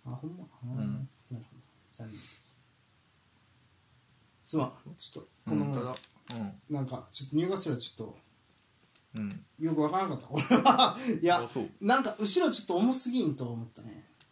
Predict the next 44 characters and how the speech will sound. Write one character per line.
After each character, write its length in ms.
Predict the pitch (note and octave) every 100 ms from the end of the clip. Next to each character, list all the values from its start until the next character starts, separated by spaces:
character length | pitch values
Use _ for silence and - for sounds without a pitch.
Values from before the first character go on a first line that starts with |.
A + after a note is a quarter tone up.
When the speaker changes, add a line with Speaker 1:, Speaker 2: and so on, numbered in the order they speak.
| _ _ _ _ _ _ _ _ _ _ _ _
Speaker 1:
六 280 | D#3 G3 A3
三 480 | - - G4 G4 C#4
一 260 | F#3 - G3
は 100 | D#3+
こ 140 | F3
れ、 240 | F3 F3 D#3+
だ 200 | E3 D#3+
か 80 |
ら、 200 | D#3 D3
ち 40 | D3
ょ 20 |
っ 600 | - _ - - - -
と 60 | D#3
三、 460 | A3 C4 B3+ B3 -
な 200 | G3+ G#3
ん 300 | A#3 A3 G3+
て 180 | - D#3+
い 100 | D3
う 60 |
ん 160 | C3 B2+
か 120 | B2+
な、 200 | B2 B2
サ 160 | B2 B3
ン 100 | C4
マ 120 | C4+
キ 60 | C4
シ 100 | G#3
マ 80 |
ム 180 | D3+ C#3+
見 60 | F#3+
殺 180 | A3 A3
し 60 |
に 100 | A3
な 100 | G3
る 80 | G3
や 100 | D3+
ろ、 80 | A#2
そ 100 | B2
れ 80 | A2+
は、 100 | A2+
み 100 | A#2
た 100 | A2+
い 60 |
な。 200 | A2+ G#2